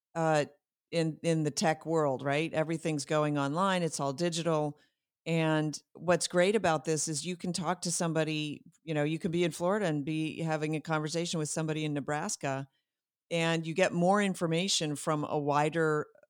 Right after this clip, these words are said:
variety of sources in this manner. And so that's what we're doing on underground education. We're, I've got, um, I've got veteran homeschoolers that are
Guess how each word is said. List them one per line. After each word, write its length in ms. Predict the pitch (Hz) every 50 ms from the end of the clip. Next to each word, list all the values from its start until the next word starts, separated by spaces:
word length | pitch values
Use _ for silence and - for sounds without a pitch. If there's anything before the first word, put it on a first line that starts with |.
| _ _
variety 580 | 147 139 156 156 151 151 151 156 160 160 147 147
of 100 | 143 135
sources 760 | - - 180 180 185 185 - - 135 127 127 - - - - _ _
in 180 | 156 160 156
this 240 | 156 156 151 - -
manner. 420 | - 180 196 208 185 147 127 127 -
And 200 | - 156 151 151
so 480 | 143 - - 160 151 151 147 143 147 147 - _ _ _ _ _ _ _ _ _
that's 220 | 165 160 165 165
what 100 | 185 165
we're 100 | 156 165
doing 440 | 151 147 165 165 170 165 160 156 - - _
on 220 | - 151 151 147 151
underground 520 | - 156 156 147 151 135 160 147 147 147
education. 720 | 151 147 147 - - 170 185 208 - - 143 117 - - - _ 135
We're, 220 | 143 151 151 147 - - -
I've 160 | 139 147 -
got, 260 | 175 160 151 147 139 - _ _ _ _ _ _ _ _ _ _ -
um, 280 | 139 156 165 - - -
I've 160 | - 156 147
got 200 | - 165 151 -
veteran 420 | 135 131 165 160 165 - - 190 185
homeschoolers 800 | 185 185 190 180 - - 208 196 190 202 208 214 226 220 - -
that 160 | 180 165 151
are 180 | 160 151 139